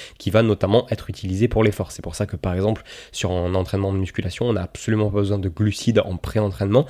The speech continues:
parce que nos réserves de glycogène sont là justement pour ça. Par contre, si vous vous entraînez en cardio, là je vous conseille quand même d'assurer avec une source de glucides, histoire que, euh, bah, vous, vous ne tombiez pas dans les pommes pendant, euh, pendant l'effort. Donc, pour en revenir à tout ça,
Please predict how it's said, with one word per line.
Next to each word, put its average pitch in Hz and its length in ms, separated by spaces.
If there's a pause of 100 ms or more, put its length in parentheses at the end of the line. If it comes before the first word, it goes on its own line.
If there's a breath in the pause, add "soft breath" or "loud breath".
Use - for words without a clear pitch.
(320 loud breath)
parce 110 220
que - 80
nos 95 140
réserves 95 320
de 92 80
glycogène 90 500 (260 loud breath)
sont 98 220
là 107 140
justement 101 420
pour - 160
ça. 82 120
Par 135 260
contre, 113 200
si - 120
vous 107 60
vous 104 120
entraînez 104 280
en 87 120
cardio, 104 440 (380 loud breath)
là 107 140
je 107 60
vous 104 80
conseille 101 340
quand 104 100
même 107 160
d'assurer 104 380
avec 101 260
une 101 120
source 98 220
de 98 120
glucides, 104 440 (240 loud breath)
histoire - 420
que, - 140
euh, 95 260 (360 loud breath)
bah, 87 140
vous, 85 200
vous 92 180
ne 87 120
tombiez 104 340
pas 107 160
dans 104 120
les 101 100
pommes 127 360
pendant, 113 400
euh, 101 120
pendant 107 240
l'effort. 101 340
Donc, 110 280 (300 loud breath)
pour 120 120
en 117 60
revenir 131 240
à 117 60
tout - 140
ça, 151 320